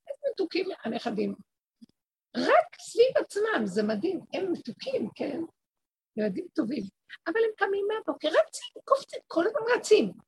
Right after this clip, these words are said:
הם רצים, יש להם אנרגיות לרוב. והם כל הזמן ממתקים, ונהנים, וקופצים, ועולים, ויורדים, ומשחקים, ויושבים. ועוד פעם קמים, ועוד... וכיף להם כל היום, מהבוקר,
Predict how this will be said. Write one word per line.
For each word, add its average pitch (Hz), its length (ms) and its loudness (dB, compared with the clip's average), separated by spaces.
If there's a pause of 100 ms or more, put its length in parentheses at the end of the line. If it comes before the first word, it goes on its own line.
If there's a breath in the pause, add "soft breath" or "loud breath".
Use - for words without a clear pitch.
הם 277 100 2
רצים, 302 300 0
יש 311 100 -2
להם 302 140 2
אנרגיות 294 440 0
לרוב. 349 340 0 (760)
והם 285 300 2
כל 349 200 -2
הזמן 403 320 -4 (120)
ממתקים, 294 500 -2 (360)
ונהנים, 349 440 0
וקופצים, 427 440 2
ועולים, 320 320 2
ויורדים, 294 420 -4
ומשחקים, 349 680 -4 (300)
ויושבים. 214 400 0 (240 loud breath)
ועוד 523 180 4
פעם 440 180 2
קמים, 440 280 2
ועוד... 466 120 6 (300)
וכיף - 680 -4
להם 539 440 -8
כל - 220 2 (180)
היום, 302 200 2
מהבוקר, 247 580 -2